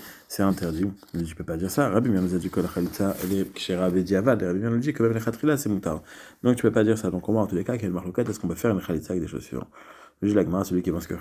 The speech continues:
les Khatrila, non, pour quelle raison ? Si c'est parce qu'il y a marqué qu'il faut enlever la chaussure, mais al, mais al raglo, et que dans une chaussure, il y a mais al et mais al, mais al, c'est-à-dire,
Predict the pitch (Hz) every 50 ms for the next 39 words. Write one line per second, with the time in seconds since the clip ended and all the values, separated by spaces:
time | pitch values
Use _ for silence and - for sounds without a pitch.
0 | - 82 90 92 - 92 - - 92 85 85 110 120 117 113 - - - 95 87
1 | 85 87 80 82 87 85 - _ - - - _ _ - 151 135 127 113 113 104
2 | - 123 113 110 110 110 - 117 110 113 107 - 107 98 87 90 82 - - 90
3 | - 95 92 92 98 - - 123 110 92 - - - _ _ _ _ - 107 117
4 | 117 104 90 92 92 117 117 101 - - - _ _ _ - - 143 - - 107
5 | 110 104 104 113 107 101 107 110 - 117 117 104 90 87 90 87 92 90 - 92
6 | 90 92 - - 92 92 90 - - 98 95 90 92 98 - - 120 123 117 117
7 | 110 110 113 107 104 110 113 113 117